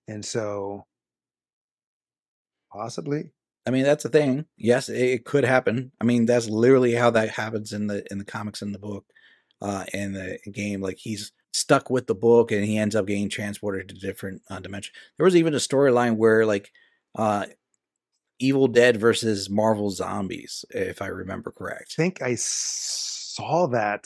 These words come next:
Speaker 1: I
Speaker 2: Yeah.
Speaker 1: think I saw, I didn't read it, but I think I saw the cover.
Speaker 2: And I remember, uh, there was a comic called Freddy versus Jason versus Ash.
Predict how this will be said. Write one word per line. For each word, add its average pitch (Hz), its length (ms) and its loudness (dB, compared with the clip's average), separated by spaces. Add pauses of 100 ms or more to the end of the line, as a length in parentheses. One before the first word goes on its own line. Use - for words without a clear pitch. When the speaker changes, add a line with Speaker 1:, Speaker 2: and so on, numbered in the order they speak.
(120)
Speaker 1:
I 110 40 -6
Speaker 2:
Yeah. 113 220 0
Speaker 1:
think - 160 0
I 113 80 -4
saw, 139 540 0
I 135 120 -4
didn't 156 180 2
read 151 200 2
it, 120 120 0
but 120 80 -2
I 117 60 -2
think 139 160 -4
I 127 40 -2
saw 127 120 -4
the 120 100 -4
cover. 123 460 -4
Speaker 2:
And 117 180 2
I 113 60 2
remember, 120 540 6
uh, 110 380 6
there 113 200 6
was 110 100 4
a 98 60 -4
comic 117 320 -4
called 101 500 -4
Freddy 107 240 -4
versus 107 300 -4
Jason 98 360 -4
versus 95 360 -6
Ash. - 440 -12